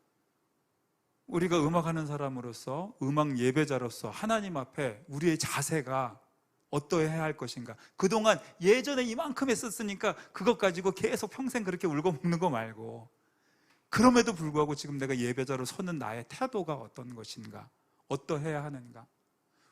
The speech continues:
우리의 공부와 우리의 연습은 끊임없이 계속되어야 할 줄로 믿습니다. 예. 그래야 우리가 전공자가 되는 거고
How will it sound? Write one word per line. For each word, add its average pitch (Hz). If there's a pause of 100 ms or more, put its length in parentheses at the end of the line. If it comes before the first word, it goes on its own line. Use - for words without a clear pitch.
(200)
우리의 185
공부와 151
우리의 139
연습은 127 (440)
끊임없이 247
계속되어야 139
할 131
줄로 127
믿습니다. 117 (280)
예. -
그래야 214
우리가 185
전공자가 151
되는 120
거고 156